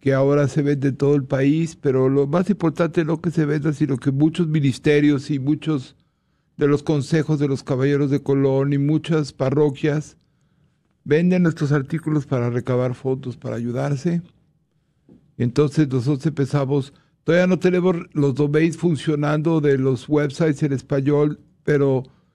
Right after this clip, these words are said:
en inglés sí, tenemos Our Lady of Guadalupe dot U S punto U S, no com punto U S,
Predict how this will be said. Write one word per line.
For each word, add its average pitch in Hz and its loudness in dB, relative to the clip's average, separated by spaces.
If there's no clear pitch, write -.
en 135 2
inglés 143 2
sí, 190 0
tenemos 156 0
Our 143 2
Lady 170 4
of 160 0
Guadalupe 151 2
dot 151 -2
U 147 4
S 175 0
punto 156 -2
U 156 4
S, 147 2
no 160 2
com 151 0
punto 151 0
U 147 4
S, 165 -2